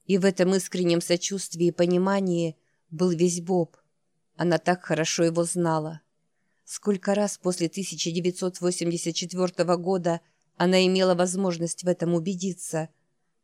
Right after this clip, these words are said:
И даже раньше, когда они только встречались, и она поняла, что он её суженый. А он всегда мог рассчитывать на её понимание и поддержку.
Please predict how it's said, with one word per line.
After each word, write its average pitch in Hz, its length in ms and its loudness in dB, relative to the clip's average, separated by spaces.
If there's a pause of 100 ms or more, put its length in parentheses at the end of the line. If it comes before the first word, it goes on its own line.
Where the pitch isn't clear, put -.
(100)
И 165 100 -6
даже 175 300 2
раньше, 175 560 0 (240)
когда 180 320 4
они 180 160 6
только 180 340 0
встречались, 185 920 -2 (300)
и 185 120 2
она 196 200 6
поняла, 185 440 2
что 175 340 2
он 220 220 0 (140)
её 190 260 0
суженый. 175 720 -4 (580)
А 165 100 4
он 170 140 4
всегда 170 400 -2
мог 160 220 -2
рассчитывать 165 800 -2
на 175 140 -2
её 165 240 2
понимание 165 640 0
и - 220 -6
поддержку. 165 920 -4